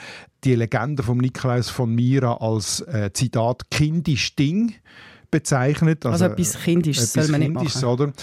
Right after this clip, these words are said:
Speaker 1: Und die Gaben bringen an der Weihnacht soll nicht mehr der, sondern der heilige Christ. Und zwar nicht mehr am sechsten Dezember, sondern am fünfundzwanzigsten Dezember, am ersten Weihnachtstag.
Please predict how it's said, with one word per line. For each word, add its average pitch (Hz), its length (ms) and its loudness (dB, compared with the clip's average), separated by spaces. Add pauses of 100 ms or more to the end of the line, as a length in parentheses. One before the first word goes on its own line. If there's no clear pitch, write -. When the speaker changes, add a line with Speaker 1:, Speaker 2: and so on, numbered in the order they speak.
(300)
Speaker 1:
Und 123 400 0
die - 260 -6
Gaben 139 400 2
bringen 139 380 2
an 120 80 2
der 107 100 -2
Weihnacht 123 320 2
soll 110 180 2
nicht 107 120 2
mehr 104 100 -2
der, 156 300 0
sondern 127 400 0
der 101 300 -2
heilige 120 480 0
Christ. - 680 0
Und 107 200 -8
zwar 101 240 -4
nicht 104 160 0
mehr 107 80 -4
am 101 60 -6
sechsten 101 380 -8
Dezember, 135 460 -4
sondern 101 360 -2
am 92 200 -2
fünfundzwanzigsten 104 720 -4
Dezember, 85 460 -10
am 82 100 -8
ersten 98 380 -4
Weihnachtstag. 95 720 -8